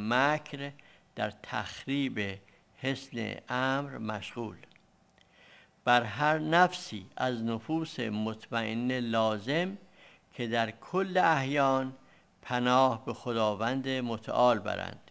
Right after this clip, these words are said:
که شاید محفوظ مانند. بر آن جناب لازم است که به قدر قوه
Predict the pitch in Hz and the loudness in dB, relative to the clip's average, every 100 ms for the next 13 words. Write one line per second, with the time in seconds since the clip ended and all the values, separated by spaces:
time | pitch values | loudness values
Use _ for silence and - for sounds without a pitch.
0 | _ - 123 - 156 147 113 95 98 - | _ -10 -8 0 6 6 4 -4 -10 -20
1 | _ _ _ _ _ _ _ _ _ _ | _ _ _ _ _ _ _ _ _ _
2 | _ _ _ - 123 117 - 170 170 101 | _ _ _ -2 0 0 2 6 6 4
3 | 101 95 90 87 - _ _ _ _ - | -2 -2 -6 -14 -20 _ _ _ _ -20
4 | - - - _ 131 135 139 135 135 139 | -20 -20 -20 _ 6 8 6 4 2 6
5 | 165 175 180 139 127 120 131 180 170 165 | 8 8 6 6 8 8 4 2 6 4
6 | 160 - - _ 135 107 123 107 160 180 | 2 -6 -20 _ -6 0 0 4 4 4
7 | 175 180 151 143 123 131 131 131 | 2 -2 2 2 2 0 2 0